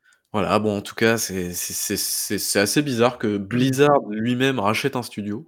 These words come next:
Speaker 1: C'est quelque chose qu'on n'a pas l'habitude de voir.
Speaker 2: Et du coup,
Speaker 1: D'autant
Speaker 2: là,
Speaker 1: que,
Speaker 2: je me
Speaker 1: bah
Speaker 2: demande si jamais ça doit passer par l'approbation de Microsoft, même
Speaker 1: Ah
Speaker 2: si
Speaker 1: ouais,
Speaker 2: c'est pas encore
Speaker 1: du coup, ouais.
Speaker 2: officiel. Je sais
Speaker 1: Du coup,
Speaker 2: pas,
Speaker 1: c'est
Speaker 2: tu
Speaker 1: un,
Speaker 2: vois, comment ça se
Speaker 1: c'est un peu
Speaker 2: passe.
Speaker 1: bizarre parce que Micros-, alors, je sais plus si Microsoft a été, heu, je crois que ça a été validé, il me semble, aux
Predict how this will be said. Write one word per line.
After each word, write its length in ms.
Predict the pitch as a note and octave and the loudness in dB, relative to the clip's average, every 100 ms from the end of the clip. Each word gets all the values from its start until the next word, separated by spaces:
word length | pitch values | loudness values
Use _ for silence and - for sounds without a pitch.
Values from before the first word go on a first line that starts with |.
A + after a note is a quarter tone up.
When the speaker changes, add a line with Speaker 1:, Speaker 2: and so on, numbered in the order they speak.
| - | -8
Speaker 1:
C'est 240 | G#2+ G2 | -6 -4
quelque 260 | - G2+ G2+ | -6 -6 -6
chose 140 | B2+ | -6
qu'on 100 | G#2+ | -6
n'a 80 | G2 | -6
pas 100 | G#2+ | -2
l'habitude 340 | G#2 G#2+ - | -4 -4 -8
de 80 | G#2+ | -6
voir. 280 | G2+ A#2 - - - - | -2 -2 -4 -14 -20 -8
Speaker 2:
Et 80 | B2 | 0
du 100 | A#2+ | 2
coup, 80 | D3 | 4
Speaker 1:
D'autant 20 | |
Speaker 2:
là, 60 | G#3+ | 4
Speaker 1:
que, 60 | |
Speaker 2:
je 40 | D3 | 4
me 80 | |
Speaker 1:
bah 120 | C3 C#3 | 6 4
Speaker 2:
demande 240 | E3+ G#3+ - | 4 -2 -4
si 180 | F#3+ D#3 | -2 0
jamais 220 | C#3+ F3 | 2 0
ça 120 | D#3+ | -2
doit 160 | C3 B2 | 0 0
passer 220 | C3+ F3+ | -2 -2
par 120 | C#3 | -2
l'approbation 420 | B2 C3+ C3+ E3+ | -2 0 -2 0
de 40 | D#3 | -2
Microsoft, 540 | B2+ C3+ C#3 - - _ _ | -2 -2 -2 -4 -20 _ _
même 180 | A#2+ B2 | -2 0
Speaker 1:
Ah 80 | A2+ | 2
Speaker 2:
si 20 | |
Speaker 1:
ouais, 180 | A#2 C3+ | 4 4
Speaker 2:
c'est 120 | C#3 | 2
pas 100 | - | -4
encore 160 | A#2+ B2 | -6 -4
Speaker 1:
du 40 | |
coup, 180 | A#2+ B2+ | -4 2
ouais. 60 | C#3 | 2
Speaker 2:
officiel. 140 | F3+ - _ _ _ _ _ | 2 -4 _ _ _ _ _
Je 100 | A#2 | -12
sais 120 | A2 | -4
Speaker 1:
Du 60 | A#2+ | 2
coup, 80 | F3+ | 4
Speaker 2:
pas, 0 | |
Speaker 1:
c'est 100 | E3 | 6
Speaker 2:
tu 20 | |
Speaker 1:
un, 40 | |
Speaker 2:
vois, 80 | C#3 | 4
comment 220 | - C3 B2 | 0 -8 -8
ça 80 | |
se 60 | A#2 | -2
Speaker 1:
c'est 40 | |
un 40 | B2 | 0
peu 100 | D3+ | 0
Speaker 2:
passe. 20 | |
Speaker 1:
bizarre 260 | D3+ E3 E3+ | 2 2 2
parce 120 | A2+ | 0
que 80 | A#2+ | -2
Micros-, 440 | A#2 A#2+ B2 - A2+ | -2 -2 -4 0 2
alors, 280 | A2+ A#2 | 4 4
je 140 | A2 A#2 | 2 0
sais 140 | C#3 | -4
plus 140 | - G3+ | -4 -6
si 160 | - | -4
Microsoft 520 | C3 - A#2+ D3 - | -6 -4 -4 -4 0
a 60 | A2+ | 0
été, 260 | G#2+ A2 A#2 | 0 -2 -2
heu, 500 | A2 G#2 G2+ G#2 G2+ | 0 0 -2 -4 -8
je 60 | |
crois 120 | - - | -8 -4
que 60 | |
ça 100 | - | 0
a 20 | A2 | -2
été 380 | A2 A#2 A2 | 0 2 2
validé, 460 | G#2 G#2+ A#2+ C#3+ E3 | 2 2 0 -2 -4
il 40 | A2+ | -8
me 40 | |
semble, 240 | G#2+ C3+ | -6 -4
aux 40 | A#2 | -4